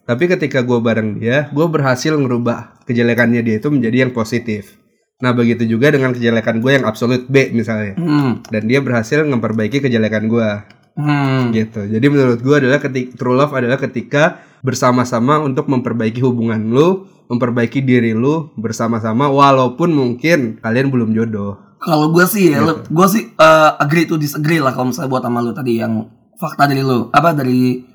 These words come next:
Speaker 2: definisi lu. Tapi kalau menurut gua gini, Sal, lu nggak bisa ngerubah seseorang itu atau lu bisa, nggak bisa berharap sama seseorang itu biar ngerubah keburukan lu.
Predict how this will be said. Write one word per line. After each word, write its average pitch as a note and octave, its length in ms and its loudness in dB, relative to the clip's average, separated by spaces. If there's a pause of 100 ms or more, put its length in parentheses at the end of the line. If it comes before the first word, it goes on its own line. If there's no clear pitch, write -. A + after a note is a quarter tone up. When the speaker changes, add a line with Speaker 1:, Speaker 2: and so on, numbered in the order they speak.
(120)
Speaker 2:
definisi C3+ 580 -2
lu. B2+ 240 0
Tapi D#3+ 200 -2
kalau F#3+ 180 2
menurut D#3+ 120 -2
gua G3+ 120 4
gini, F#3 180 4
Sal, B2 320 0 (640)
lu F#3 160 6
nggak A#3 180 6
bisa C#3+ 200 0
ngerubah C3 360 -2
seseorang C#3 420 -2
itu C3+ 100 -4
atau D3+ 160 0
lu F3+ 100 2
bisa, E3 240 -2
nggak C3+ 260 0
bisa C3+ 180 -4
berharap C3 380 -2
sama C3 200 -2
seseorang C3 360 0
itu C3+ 140 -2
biar B2+ 320 0
ngerubah C3 420 -2
keburukan C3 520 2
lu. D#3+ 340 2